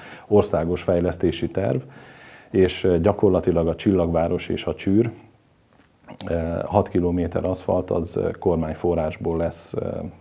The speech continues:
em, támogatva, finanszírozva. El is kezdődtek a munkálatok, eh,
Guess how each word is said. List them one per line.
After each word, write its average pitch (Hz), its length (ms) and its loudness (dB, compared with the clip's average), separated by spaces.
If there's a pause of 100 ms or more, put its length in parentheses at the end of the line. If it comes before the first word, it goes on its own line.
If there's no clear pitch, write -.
(180)
em, 50 640 -8 (640)
támogatva, 98 760 2
finanszírozva. 104 920 0 (580)
El 101 140 4
is 92 140 0
kezdődtek 87 600 -2
a - 40 -2
munkálatok, 107 840 0 (280)
eh, 95 300 -4